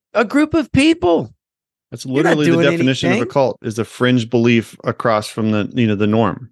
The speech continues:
Speaker 1: Yeah.
Speaker 2: In, in
Speaker 1: I'm
Speaker 2: a,
Speaker 1: like,
Speaker 2: in a
Speaker 1: "What?" I just, I, and, and, and then if we say anything, then I'm the bad guy.
Speaker 2: Yeah.
Speaker 1: I'll get banned. I'll get canceled.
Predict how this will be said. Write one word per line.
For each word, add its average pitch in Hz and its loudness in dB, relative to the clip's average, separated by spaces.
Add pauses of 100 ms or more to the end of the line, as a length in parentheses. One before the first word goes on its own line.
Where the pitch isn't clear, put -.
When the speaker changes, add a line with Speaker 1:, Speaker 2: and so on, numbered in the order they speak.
(300)
Speaker 1:
Yeah. 392 -12
Speaker 2:
In, 104 -4
in - -8
Speaker 1:
I'm - -2
Speaker 2:
a, - -4
Speaker 1:
like, - -6
Speaker 2:
in - -8
a 110 -6
Speaker 1:
"What?" - -8
I - -6
just, - -8 (280)
I, 247 -4
and, 262 -4
and, 262 -2
and 254 2
then 262 2
if 240 -2
we 311 0
say 311 -2
anything, 170 -6 (400)
then 202 0
I'm 226 0
the 214 -2
bad 170 -2
guy. 110 -14 (360)
Speaker 2:
Yeah. - -14 (220)
Speaker 1:
I'll 185 2
get 185 -2
banned. 117 -8 (220)
I'll 190 2
get 190 -2
canceled. 131 -8